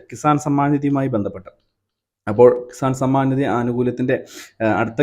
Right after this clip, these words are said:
ഗഡു തുക വിതരണം എങ്ങനെ, ഇതൊക്കെയുള്ള സംബന്ധിച്ചുള്ള അറിയിപ്പ്, കൂടാതെ മറ്റു പ്രധാനപ്പെട്ട, വളരെ പ്രാധാന്യം അറിയിക്കുന്ന അറിയിപ്പ് എത്തിയിരിക്കുകയാണ്. അപ്പോൾ എല്ലാവരും വീഡിയോ പൂർണ്ണമായും കാണുക,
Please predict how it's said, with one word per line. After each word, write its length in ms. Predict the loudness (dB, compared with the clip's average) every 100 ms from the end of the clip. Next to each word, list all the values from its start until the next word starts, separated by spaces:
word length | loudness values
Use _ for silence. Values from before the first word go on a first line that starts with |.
| 2
ഗഡു 140 | 2 2
തുക 100 | 2 4
വിതരണം 320 | 4 2 2 0
എങ്ങനെ, 260 | 0 -2 -4 -6
ഇതൊക്കെയുള്ള 340 | -12 -2 0 0
സംബന്ധിച്ചുള്ള 380 | -2 -10 -4 -2
അറിയിപ്പ്, 280 | 0 -2 -4 -4
കൂടാതെ 380 | 0 2 4 2 -2 -16 -14 -6
മറ്റു 220 | -4 -2 0
പ്രധാനപ്പെട്ട, 500 | 2 2 2 0 -2 -4 -2
വളരെ 200 | 0 2 4
പ്രാധാന്യം 420 | 4 4 2 0
അറിയിക്കുന്ന 360 | 0 0 -2 -6
അറിയിപ്പ് 300 | -6 -8 -6 -8
എത്തിയിരിക്കുകയാണ്. 480 | -10 -14 -14 -16 -18 _ _ _ 2
അപ്പോൾ 180 | 4 4
എല്ലാവരും 340 | 4 2 2 2
വീഡിയോ 160 | -2 -2 -2
പൂർണ്ണമായും 440 | -2 0 0 -2 0
കാണുക, 280 | 0 2